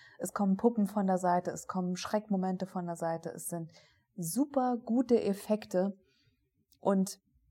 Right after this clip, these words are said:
äh, es ist, es ist krass gut. Also wirklich, sowas hab ich selten erlebt. Ähm, dementsprechend gut ist auch Merch. <laughs> Ich hab mir einen Pulli gekauft.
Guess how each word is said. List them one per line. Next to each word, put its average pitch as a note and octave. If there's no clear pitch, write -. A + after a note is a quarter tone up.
äh, -
es G3+
ist, -
es F#3+
ist -
krass -
gut. E3
Also F#3
wirklich, F#3
sowas F#3+
hab F#3+
ich F#3
selten F3+
erlebt. -
Ähm, F#3
dementsprechend G3
gut G3+
ist -
auch -
Merch. G#3+
<laughs> -
Ich A3
hab A3
mir G3+
einen F#3+
Pulli A#3
gekauft. G#3